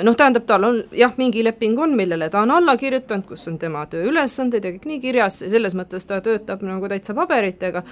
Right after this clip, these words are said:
aga et põhimõtteliselt ta oleks justkui nagu igavesel katseajal. Noh, meil katseaegsed, mi-, mis on siis enamasti vist neli kuud, on, tähendab seda, et, et iga hetk,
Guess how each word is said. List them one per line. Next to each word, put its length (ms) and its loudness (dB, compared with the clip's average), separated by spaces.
aga 420 2
et 320 -4
põhimõtteliselt 760 0
ta 160 4
oleks 240 0
justkui 340 -4
nagu 220 -2
igavesel 560 0
katseajal. 720 2
Noh, 180 -2
meil 380 4
katseaegsed, 800 2
mi-, 240 -6
mis 160 -2
on 220 2
siis 180 -4
enamasti 400 0
vist 160 -4
neli 240 2
kuud, 320 0
on, 160 -2
tähendab 480 -2
seda, 320 2
et, 300 -6
et 140 -6
iga 200 4
hetk, 280 0